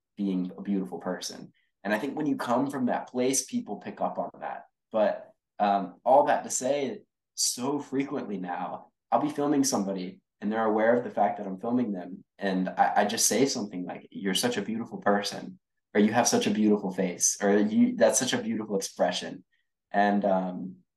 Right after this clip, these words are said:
people are so receptive to it. They really feel how genuine it is, but it has to be genuine or else they won't pick up on it. But I, I think that authenticity, that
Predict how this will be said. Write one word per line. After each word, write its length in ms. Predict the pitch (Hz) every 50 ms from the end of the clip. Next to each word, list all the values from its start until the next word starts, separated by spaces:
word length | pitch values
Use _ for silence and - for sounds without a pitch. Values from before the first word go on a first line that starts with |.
| _ _ _ _ _ _ _ _ _ _ _ _ _ _ _ _ _ _ _ _ _ _ _ _ _ -
people 220 | - 165 170 180 180
are 100 | - -
so 160 | - 190 180
receptive 600 | 185 190 - - 202 240 - - 269 247 - -
to 200 | - - 101 95
it. 200 | 85 - - -
They 100 | 131 127
really 360 | 127 131 143 160 165 160 160
feel 560 | 160 - - 143 147 147 147 143 139 139 131 113
how 300 | - - 139 139 135 123
genuine 640 | - - 117 120 120 131 135 123 113 - 95 95
it 100 | - -
is, 260 | - - - - - -
but 100 | 127 123
it 100 | 120 -
has 320 | - 127 135 135 - -
to 100 | - 143
be 100 | 127 117
genuine 500 | 104 - 123 - 135 135 120 104 98 95
or 100 | 92 95
else 180 | 95 95 - -
they 100 | 110 104
won't 200 | 98 95 98 -
pick 140 | 101 95 -
up 180 | 101 110 - -
on 180 | 90 87 -
it. 160 | - - - -
But 200 | - 104 - - -
I, 120 | - - -
I 80 | 101 -
think 300 | - - 123 123 123 - - _ _ _ _ _
that 220 | - 110 110 - -
authenticity, 880 | 101 113 113 113 - 117 110 104 - - 117 - - 101 - - - -
that 280 | - - - - -